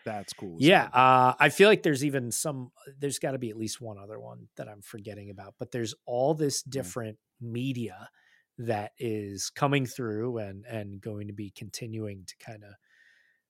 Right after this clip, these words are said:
Speaker 2: uh, you know, make an impression on audiences worldwide. It's, it's super fascinating to me to see
Speaker 1: Yeah.
Speaker 2: this, uh, see this all unfolding.
Speaker 1: It really is, man. And there's, there's also, oh, <laughs> um,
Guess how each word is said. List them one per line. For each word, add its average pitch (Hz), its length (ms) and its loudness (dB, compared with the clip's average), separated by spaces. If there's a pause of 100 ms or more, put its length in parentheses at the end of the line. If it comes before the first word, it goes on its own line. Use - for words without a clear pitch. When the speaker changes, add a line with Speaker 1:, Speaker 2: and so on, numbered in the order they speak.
(120)
Speaker 2:
uh, 101 280 -8 (120)
you 120 100 -10
know, 90 140 -18 (380)
make 131 360 0
an 139 80 0
impression 107 680 -10 (160)
on 104 360 -8 (100)
audiences 107 600 -4
worldwide. 98 800 -12
It's, - 340 -10
it's - 260 -14 (140)
super - 360 -6
fascinating 123 760 -14
to - 100 -14
me 120 280 -20 (180)
to 110 120 -12
see 101 160 -4
Speaker 1:
Yeah. 95 80 -14
Speaker 2:
this, - 260 -12
uh, 107 260 -14
see - 180 -10
this 101 220 -10
all 101 180 -12
unfolding. 123 580 -14 (360)
Speaker 1:
It 113 140 -8
really 120 300 0
is, 113 200 -4
man. 95 300 -10
And 127 300 -4
there's, 135 500 0 (160)
there's 139 300 -2
also, 135 480 0
oh, 170 280 8
<laughs> - 40 -8
um, 165 640 0